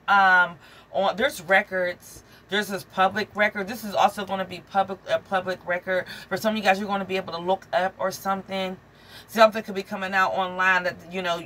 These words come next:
you know, which is public information that this person's in jail. Give me something else here. This is, wow. Wow. This is, this is, mm.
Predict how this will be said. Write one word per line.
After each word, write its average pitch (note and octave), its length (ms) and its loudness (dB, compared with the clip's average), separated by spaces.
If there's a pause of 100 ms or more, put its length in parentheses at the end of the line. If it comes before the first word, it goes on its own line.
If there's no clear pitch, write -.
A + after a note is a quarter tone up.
(160)
you F#3 80 -6
know, D#3+ 180 -2
which F3+ 240 -4
is F#3 100 -6
public F#3+ 340 -2
information F3 420 -8
that E3+ 100 -12
this D#3 120 -18
person's D#3+ 340 -10
in D3+ 80 -12
jail. D#3 240 -4
Give G#3+ 100 -6
me A3+ 60 -4
something G3 340 -6
else F3+ 220 -6
here. F#3 280 -8
This F#3 200 -14
is, - 100 -18 (140)
wow. - 500 -10 (680)
Wow. D#3 680 6 (460)
This A3+ 180 -2
is, A3+ 140 -8
this G#3 220 -6
is, G#3+ 360 -10 (320)
mm. C#3+ 260 -10